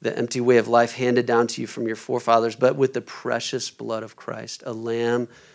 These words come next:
without blemish or defect. He was chosen before the creation of the world, but was revealed in these last times for your sake. Through him you believe in God, who raised him from the dead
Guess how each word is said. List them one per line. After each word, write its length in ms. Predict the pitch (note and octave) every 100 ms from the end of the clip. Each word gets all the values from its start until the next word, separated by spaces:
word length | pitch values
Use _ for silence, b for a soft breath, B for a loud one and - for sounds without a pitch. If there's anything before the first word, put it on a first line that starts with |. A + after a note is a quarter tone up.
| b -
without 380 | A#2 A#2+ A#2+
blemish 400 | - A#2 A#2 A2+
or 60 | A#2
defect. 460 | A2+ - A#2+ A#2 -
He 160 | D3+
was 180 | C3 -
chosen 680 | - - C3 C#3 C#3+ D3+ D#3 B B B
before 340 | A#2+ - D3
the 80 | C#3
creation 380 | - C3 B2+ E3
of 60 | C#3
the 60 |
world, 280 | B2 A#2+ A2+
but 120 | C3
was 160 | C3 A2+
revealed 520 | A#2+ A2+ B2+ C#3+ C3+
in 100 | C3+
these 160 | B2+ A#2+
last 340 | A#2+ B2 -
times 240 | A#2+ A2+
for 160 | - B2+
your 180 | A2+ A2+
sake. 440 | - A2+ G#2+ _ _ b b b b b
Through 360 | - D#3 F3+ F#3
him 260 | F#3 D#3+
you 100 | C#3
believe 360 | C3 C3 C#3 C#3
in 120 | C#3+
God, 340 | C3+ B2 A#2+
who 100 | B2+
raised 380 | C3 C3 C#3 C#3+
him 100 | C#3+
from 180 | C#3 C3+
the 80 | B2+
dead 400 | B2 A#2 A#2